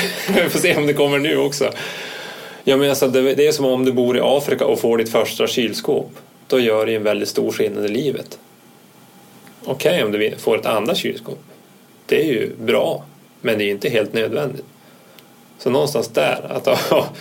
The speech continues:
ha kommit det stora steget, det är ju det första, det är det som är någonting. Sen blir det väl som en gradvis förändring. Att ha ett jobb är ju den stora skillnaden mot att inte ha ett jobb och sen få ett bättre jobb. Att ha fyrtiotusen i månaden, femtio, sextio, sjutton, om det är hundra eller tvåhundra kanske spelar ingen roll alls.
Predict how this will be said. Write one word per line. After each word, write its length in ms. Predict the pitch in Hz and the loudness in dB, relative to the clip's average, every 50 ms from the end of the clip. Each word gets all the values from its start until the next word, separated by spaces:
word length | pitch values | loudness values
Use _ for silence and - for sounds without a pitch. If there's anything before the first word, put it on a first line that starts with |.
| - - - - - - | -18 -18 -18 -20 -6 -2
ha 80 | - 131 | -2 0
kommit 320 | - - 120 123 147 151 | 2 2 2 2 2 2
det 100 | 120 110 | 0 0
stora 380 | 110 - - 123 117 147 175 - | 0 0 0 0 2 0 0 0
steget, 400 | - - 110 - 113 110 101 - | 0 0 0 0 0 -2 -2 0
det 80 | - | 0
är 40 | 139 | 2
ju 160 | 131 120 117 | 2 0 0
det 120 | 113 113 110 | 0 -2 -4
första, 580 | - - - - - - - - - 117 110 101 | 0 0 0 0 0 -2 -2 -2 0 0 0 0
det 80 | - - | 0 0
är 60 | - | 0
det 160 | 135 156 135 | 0 0 0
som 140 | - - 113 | -2 -2 -2
är 60 | 127 143 | -2 -2
någonting. 340 | 135 120 - - - 131 127 | -2 -4 -6 -10 -14 -14 -14
Sen 220 | - - 135 135 - | -4 -2 -2 0 0
blir 140 | 151 123 | 0 -2
det 60 | 120 - | -2 -2
väl 120 | - - | -4 -4
som 140 | - 110 110 | -4 -2 -2
en 100 | 110 110 | 0 0
gradvis 600 | - 127 113 110 113 - 117 160 143 120 - - | 0 2 2 0 0 -2 -4 -4 -4 -4 -4 -4
förändring. 380 | - - 117 117 - 135 131 123 - - - - - - - - - - - - - - - - - - - | -4 -4 -4 -4 -4 -6 -8 -8 -12 -16 -20 -20 -20 -20 -20 -20 -20 -20 -20 -20 -20 -20 -20 -20 -20 -6 -4
Att 280 | 127 117 117 120 120 - | -2 0 0 0 -2 0
ha 260 | - - 180 190 135 | 2 2 4 4 4
ett 100 | 113 - | 2 0
jobb 240 | 113 107 107 110 - | 0 0 0 0 0
är 60 | 113 | 0
ju 80 | 107 104 | 0 0
den 100 | 104 101 | 0 0
stora 260 | - 117 113 131 135 | 0 2 2 2 2
skillnaden 240 | 123 110 104 107 107 | 2 0 0 0 -2
mot 140 | 107 107 - | -2 -2 -2
att 80 | 110 | 0
inte 220 | 117 110 107 151 147 | 0 0 2 2 2
ha 60 | 120 - | 2 2
ett 60 | - | -2
jobb 220 | - - - - 139 | -4 -6 -4 -4 -4
och 80 | - | -4
sen 120 | - 123 - | -4 -2 -2
få 60 | 127 | -2
ett 120 | 113 104 | -4 -2
bättre 380 | - 139 151 156 - - 135 131 | -2 -2 -2 -2 -2 -2 -2 -2
jobb. 200 | 135 - - - - - - - - | -2 -2 -4 -6 -8 -14 -16 -10 -6
Att 140 | - 110 | -6 -4
ha 80 | - 104 | -4 -2
fyrtiotusen 500 | - 160 165 160 - - 117 101 101 107 | 0 0 2 2 0 0 0 0 0 -2
i 20 | |
månaden, 360 | 104 104 - - 110 113 110 - | -4 -4 -4 -4 -4 -4 -2 0
femtio, 340 | 143 160 175 135 - - - | 0 0 0 0 -2 -2 0
sextio, 320 | - 147 147 - - 139 | 0 0 -2 -2 -4 -2
sjutton, 380 | 135 - 151 - - - - - | 0 0 -2 -2 -4 -10 -10 -4
om 60 | 123 | -4
det 60 | 117 | 0
är 40 | 113 | 2
hundra 320 | 131 143 180 196 170 131 | 2 2 2 2 2 0
eller 100 | 123 117 | 0 0
tvåhundra 520 | 117 - 165 190 160 117 107 104 104 117 - | 0 2 2 4 4 4 2 0 0 -4 -2
kanske 220 | - 170 151 127 - | -2 -2 -2 0 0
spelar 160 | - 110 107 | 0 0 0
ingen 140 | 101 104 101 | 0 0 -2
roll 160 | 107 - - | -2 0 -2
alls. 280 | - - 110 - - | -2 -2 -4 -8 -12